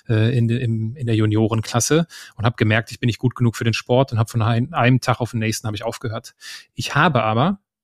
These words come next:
durch diese Sporterfahrung unfassbar viel gelernt oder das hat mich einfach unglaublich geprägt. Und das würde mich nämlich bei dir interessieren, weil das ist jetzt ja mehr als ein Hobby gewesen,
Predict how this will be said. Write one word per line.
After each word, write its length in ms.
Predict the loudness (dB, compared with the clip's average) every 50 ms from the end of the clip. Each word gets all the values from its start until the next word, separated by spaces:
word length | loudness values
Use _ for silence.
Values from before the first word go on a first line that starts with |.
| _ _ _ _
durch 200 | 2 2 2 4
diese 180 | 2 2 2 2
Sporterfahrung 880 | 0 2 2 2 2 2 0 -4 0 0 0 2 2 2 0 0 -4 _
unfassbar 600 | _ 4 4 4 4 2 2 0 0 2 0 0
viel 520 | 0 2 2 4 4 6 6 4 2 0 -4 _ _
gelernt 640 | 0 2 4 6 6 6 4 2 0 -4 -12 -12 _ _ _
oder 300 | -2 -2 -2 -2 -4 -6 _ _
das 160 | -10 -8 -6 -6
hat 160 | -4 0 0
mich 160 | 0 2 2
einfach 160 | 0 0 2
unglaublich 480 | 2 4 4 4 4 2 2 0 -2 -2
geprägt. 520 | -4 -6 -2 2 2 2 2 2 -4 -14 -16 -14 -14 -14 -16 -4
Und 100 | _ 2
das 120 | 2 4 4
würde 160 | 4 6 6
mich 180 | 4 4 4
nämlich 180 | 4 2 2 2
bei 100 | 0 2
dir 180 | 4 4 4 4
interessieren, 580 | 4 4 2 2 2 2 4 4 2 0 -2 -8 _ _ _ _ _ _ _ _ _ _ _ _ _ _ _ _ _ _ _
weil 340 | -2 2 2 2 2 0 -2 _ _ _ _
das 160 | -6 -4 -2
ist 100 | 0 0
jetzt 160 | 0 0 0
ja 60 | 0
mehr 180 | 0 2 2 2
als 140 | 2 2 0
ein 80 | 2
Hobby 220 | 4 6 6 6 4
gewesen, 600 | 4 4 4 2 2 2 2 0 0 0 _